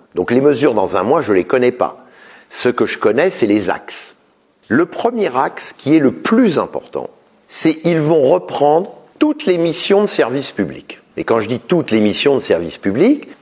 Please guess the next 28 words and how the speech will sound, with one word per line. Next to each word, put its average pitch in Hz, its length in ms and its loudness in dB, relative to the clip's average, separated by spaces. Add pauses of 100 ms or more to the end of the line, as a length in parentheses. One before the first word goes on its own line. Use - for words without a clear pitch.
c'est 190 120 2
pas 185 200 -2
simplement 123 540 0
les 107 140 2
grands 143 340 0
services 98 440 -4
publics 95 420 -2
que 92 100 0
vous 80 140 -2
connaissez, 107 640 -2 (240)
mais - 100 -4
c'est - 280 -4
également, 139 760 0 (180)
entre 156 380 -2
guillemets, 180 720 0 (320)
y 104 100 -4
compris 123 400 0
les 151 100 2
petits 139 380 0
services 131 420 -2
publics. 208 500 0 (280)
Vous - 100 -10
voyez, 180 100 4
une 135 160 0
crèche 143 340 -4
de 113 100 0
soixante 110 460 -2
berceaux, 202 560 2